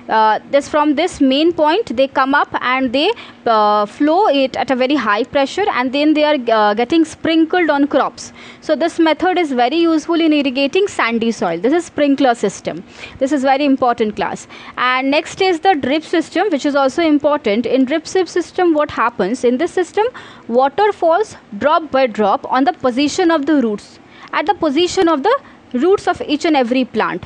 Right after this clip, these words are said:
and this is the best technique to water plant as it prevents wastage of water because the root is directly getting water over here. So drip system is also very intelligent and important modern method of irrigation.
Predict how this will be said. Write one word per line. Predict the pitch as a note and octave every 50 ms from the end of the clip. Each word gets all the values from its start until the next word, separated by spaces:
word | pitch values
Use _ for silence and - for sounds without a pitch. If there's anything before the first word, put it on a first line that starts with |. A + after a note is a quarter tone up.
| - -
and | - B3+ C4
this | C#4 -
is | E4
the | C#4+ D4
best | G#3+ F#3 A3+ B3+ F4 - - -
technique | - D4+ D4+ - D4 D#4 D4+ -
to | E4+ C#4
water | A#3+ A#3 A3+ A#3 - D#4
plant | D#4 - C4+ A#3 G3+ G#3+ D#4+ - - - - - - -
as | - B3+ C4 B3
it | D#4+ C#4+ - -
prevents | C#4 B3+ A#3 B3+ C4+ D#4 D#4 -
wastage | A#3+ G3 G3 G#3+ A#3 A3 - - C4+ A#3 G#3+
of | A#3 - -
water | G#3 F#3+ F3+ - - E3+ E3+
because | F3+ A3 B3 - C#4 D#4 E4+ C#4
the | D4 C#4 B3
root | A#3 C4 D#4 D#4 -
is | E4 C4+ A#3
directly | A#3 A#3 B3 B3 B3+ C#4 C#4+
getting | A3+ A3+ G#3+ C4+ C#4 B3+
water | G#3+ F#3+ F#3+ F#3+ G#3+ G#3 - -
over | G3 F#3+ G3
here. | G3+ D#3 - E3 E3 - - - - - -
So | - - D4
drip | C4+ A#3+ D4 F4 E4+ -
system | - E4 D4 - - E4 D#4 D#4
is | D4 C4+
also | C4+ B3 A#3+ A#3+ F4 G4 F4+
very | C#4 A3+ A#3 C4+ G4 B4+ - - - - - -
intelligent | A#3+ B3+ B3+ B3+ D4 C4+ C#4 D4+ C#4 C#4 G4 A4 A4 -
and | G#4 C#4+ C#4
important | C#4+ C#4 C4+ C4 - B3+ A#3+ A#3 D4 C#4 C4+ C4
modern | B3 A3 G#3 G3+ A#3 A3+ A3+
method | G#3+ G3+ G3 - A3 G#3+
of | C#4+ G4+ -
irrigation. | - A3 G#3+ G#3 D3+ F3 F3